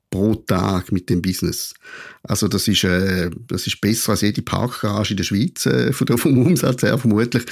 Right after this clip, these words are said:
Also ein riesiges Geschäft und darum fragt man sich, wieso gibt's nicht schon lange so eine App mit einem Stundentarif?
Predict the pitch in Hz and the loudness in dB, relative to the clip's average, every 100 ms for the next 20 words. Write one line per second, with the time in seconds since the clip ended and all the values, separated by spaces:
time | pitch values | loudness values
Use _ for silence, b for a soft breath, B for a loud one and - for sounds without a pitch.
0 | B B 135 123 101 107 120 - 104 107 | B B -2 2 4 4 2 0 0 0
1 | - 95 98 92 98 110 101 90 98 92 | -2 0 0 2 -2 0 -2 0 -2 -2
2 | - 95 - 90 - 90 82 95 87 87 | -2 -6 -2 -2 0 -2 0 -2 0 -4
3 | 92 B B - 90 - 101 90 - 101 | -4 B B -4 -4 0 -2 -2 -2 -2
4 | 85 90 90 - 95 95 90 - 85 78 | 0 0 0 0 0 0 -2 -2 -6 -6
5 | - - | -10 -16